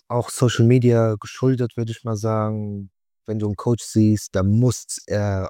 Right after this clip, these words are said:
on point trainiert sein, sein Körperfettanteil muss so gering wie möglich sein, weil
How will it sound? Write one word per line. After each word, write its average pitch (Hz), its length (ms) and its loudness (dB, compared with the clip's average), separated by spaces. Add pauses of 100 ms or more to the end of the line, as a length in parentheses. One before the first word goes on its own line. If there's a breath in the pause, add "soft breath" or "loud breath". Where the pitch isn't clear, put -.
on 104 200 -6
point 110 360 -2
trainiert 104 480 -2
sein, 104 420 -2
sein 95 380 -6
Körperfettanteil 98 960 -8
muss 98 160 -10
so 98 160 -2
gering 104 340 0
wie 98 80 0
möglich 127 460 0
sein, 113 320 2 (500 loud breath)
weil 107 280 2